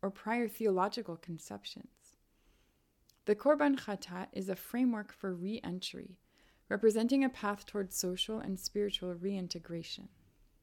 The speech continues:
In a similar vein, Ramban explains that the Korban Chatat is about healing. The process of birth is a physical trauma. It is entirely destabilizing to usual bodily rhythms. He sees the Korban as a kofer nefesh,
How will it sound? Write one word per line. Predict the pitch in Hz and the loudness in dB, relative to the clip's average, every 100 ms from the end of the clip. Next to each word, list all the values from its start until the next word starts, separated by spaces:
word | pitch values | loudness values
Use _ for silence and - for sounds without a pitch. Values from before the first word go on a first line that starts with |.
| _ _ _ _ _ _ - - - - _ | _ _ _ _ _ _ -20 -20 -20 -20 _
In | 220 | 10
a | 247 | 10
similar | 254 339 370 285 | 10 8 8 6
vein, | 202 190 190 - | 6 2 0 0
Ramban | 208 208 202 233 349 339 | 2 2 2 4 6 6
explains | - - 185 175 - | 4 -2 -2 -2 -2
that | 196 | -2
the | 202 | -2
Korban | 202 269 269 | 0 4 4
Chatat | 247 202 196 196 | 2 -2 -4 -4
is | 196 | -2
about | 202 185 170 | 0 -2 -4
healing. | - 262 269 214 - 202 - _ _ _ | 2 4 4 0 -8 -14 -18 _ _ _
The | - | -6
process | 208 226 233 - 294 269 | -4 0 0 2 -2 0
of | 254 196 | -2 0
birth | 180 180 185 | -2 -2 -4
is | 185 | -6
a | |
physical | 185 - 208 226 220 | -8 -4 -6 -4 -8
trauma. | 208 - 196 190 190 _ _ _ _ _ | -10 -10 -8 -8 -10 _ _ _ _ _
It | |
is | 226 233 | 2 4
entirely | 233 202 233 254 254 | 2 2 2 6 4
destabilizing | 226 - 196 180 165 160 175 180 | 2 0 0 0 -4 -4 -4 -4
to | 196 | -4
usual | 170 175 175 180 185 | -4 -4 -4 -4 -4
bodily | 175 170 170 170 | -4 -6 -6 -6
rhythms. | 165 226 302 - - - - _ - - _ | -2 -4 -4 -8 -12 -16 -18 _ -20 -20 _
He | 247 | 6
sees | 247 - 247 285 302 | 6 4 2 2 -2
the | 214 | -4
Korban | - 208 190 214 254 202 | -2 -4 -2 0 -2 -2
as | - 185 | -4 -4
a | 185 | -6
kofer | - - 254 - 214 - | -4 -4 -4 -4 -6 -4
nefesh, | 185 196 202 - 185 - | -4 -4 -8 -12 -10 -12